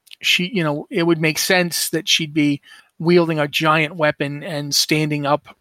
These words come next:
with, with distinctive armor on, because she'd want people to see her in order to make her commands to them. But like I said, that's why I like Joanna Blueheart. I don't know if you guys know who Joanna Blueheart is. She came up in Cataclysm.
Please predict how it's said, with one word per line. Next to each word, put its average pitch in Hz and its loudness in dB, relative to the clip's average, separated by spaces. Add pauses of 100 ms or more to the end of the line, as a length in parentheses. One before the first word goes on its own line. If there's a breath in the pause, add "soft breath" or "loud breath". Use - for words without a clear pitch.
(100)
with, 151 -2
with 143 -6
distinctive 151 -2
armor 156 2
on, 139 -2 (300 loud breath)
because 170 2
she'd 170 2
want 160 2
people 147 0
to 139 -2
see 196 4
her - -4 (160)
in 160 -4
order 147 2
to 151 -4
make 143 0 (260)
her 143 -6
commands 156 0
to - -12
them. 120 -16 (140)
But 160 6 (240)
like 190 2
I 185 4
said, 170 0
that's 170 0
why 214 6
I 208 6
like 202 4
Joanna 175 2
Blueheart. 147 -4
I 139 -4
don't 147 -2
know 165 -4
if 160 -8
you 165 0
guys 151 0
know 151 -8
who 139 -8
Joanna 135 -6
Blueheart 135 -4
is. 131 -6
She - -10
came 165 -4
up 156 -2
in 143 -8
Cataclysm. 139 -6